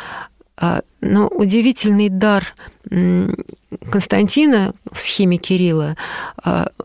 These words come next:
дар ученого, дар филолога, то есть, э, человека, который схватывал, не просто, э, учил языки, а схватывал какую-то самую глубинную суть языка, потому что, чтобы,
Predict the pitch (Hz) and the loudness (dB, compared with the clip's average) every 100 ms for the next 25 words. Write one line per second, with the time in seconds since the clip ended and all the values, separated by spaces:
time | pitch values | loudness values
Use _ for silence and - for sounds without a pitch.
0 | - - _ _ _ _ _ _ _ 330 | -14 -16 _ _ _ _ _ _ _ -6
1 | 311 269 175 175 165 226 247 - 208 - | -4 -6 -6 -2 2 2 2 0 0 2
2 | 233 269 262 208 170 170 - 180 202 202 | 2 4 4 2 2 0 -2 0 0 0
3 | - 190 208 254 240 196 165 180 - 175 | -2 0 4 4 2 2 -2 -4 -4 -4
4 | - - 180 180 - - - 202 220 190 | -6 -2 0 0 -2 -4 -2 0 0 0
5 | 190 190 202 196 - - - - 202 220 | -2 0 2 2 -2 -8 -6 -2 0 0
6 | - 196 196 190 - - 202 190 269 302 | 0 0 0 0 -6 -4 -2 2 2 2
7 | - 208 190 185 185 - 214 - 208 185 | 2 0 0 -2 -2 0 0 2 2 2
8 | 175 170 185 - 170 156 - - - - | 0 -2 -4 -4 -6 -6 -8 -12 -12 -2
9 | 170 - 220 247 233 208 196 190 - 226 | -2 0 0 0 2 0 0 -2 0 0
10 | 214 202 - 208 202 196 185 214 196 208 | 0 -2 0 0 2 2 2 0 2 2
11 | 180 180 180 180 165 180 170 196 262 - | 4 2 0 -2 -2 -4 -4 0 0 0
12 | 180 180 - - 196 185 | 0 0 -4 -2 0 2